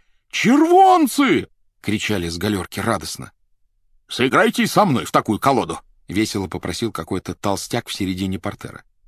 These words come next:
"Avec plaisir!" отозвался Фагот. "Но почему же с вами одним?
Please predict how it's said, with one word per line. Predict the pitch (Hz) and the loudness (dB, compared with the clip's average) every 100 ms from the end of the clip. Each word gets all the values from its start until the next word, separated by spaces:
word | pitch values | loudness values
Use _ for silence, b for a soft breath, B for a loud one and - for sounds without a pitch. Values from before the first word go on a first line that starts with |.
| _ | _
"Avec | - 339 339 349 - | 0 0 0 -2 -2
plaisir!" | 302 277 240 190 247 262 - _ | -4 -2 -2 -2 -2 -2 -4 _
отозвался | - 98 85 87 82 - | -8 -6 -6 -6 -6 -6
Фагот. | 92 90 - _ _ _ | -8 -8 -12 _ _ _
"Но | - - | -4 -2
почему | 349 427 440 | -2 0 0
же | 311 | 0
с | |
вами | 370 302 320 | 0 0 0
одним? | 233 98 76 | -2 -4 -8